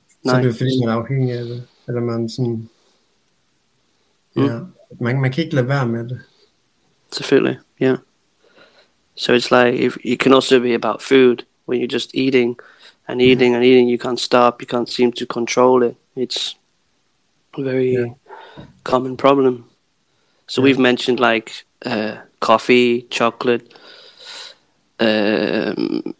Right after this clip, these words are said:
Speaker 2: food. Det kunne være måske overspisning, overeating.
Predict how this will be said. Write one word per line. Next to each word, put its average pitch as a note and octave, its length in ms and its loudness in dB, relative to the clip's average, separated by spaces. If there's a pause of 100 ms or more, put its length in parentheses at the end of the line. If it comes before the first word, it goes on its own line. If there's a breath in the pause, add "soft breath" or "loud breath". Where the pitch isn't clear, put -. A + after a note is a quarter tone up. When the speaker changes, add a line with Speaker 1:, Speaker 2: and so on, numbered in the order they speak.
(220)
Speaker 2:
food. C3+ 480 2 (640 loud breath)
Det B2 120 -2
kunne A#2+ 160 0
være A#2 160 4
måske A2+ 400 -2
overspisning, C3 960 0 (220)
overeating. B2 680 0